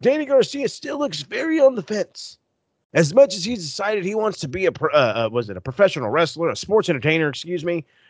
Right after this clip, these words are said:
he, he, he still gives B-Dry that look like, "I think I kinda still wanna do that."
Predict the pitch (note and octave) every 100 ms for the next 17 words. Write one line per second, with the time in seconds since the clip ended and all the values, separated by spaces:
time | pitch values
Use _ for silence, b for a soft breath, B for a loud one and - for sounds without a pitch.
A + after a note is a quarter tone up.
0 | b C#3+ F#3 G3 F#3+ - _ C#3+ D#3 C3+
1 | D3 D3+ - - E3+ E3+ D3+ C3+ D3+ A#2
2 | G#2 C#3+ C#3 A#2+ B2+ A#2+ A2+ F2 F#2 A2
3 | F#2 - F2+ E2 _ _ _ _ _ _
4 | _ _ _ _ _ _ _ - B2 C3
5 | B2+ C3 A#2 - A#2+ A2 G#2+ F#2+ G2+ F#2+
6 | C#2+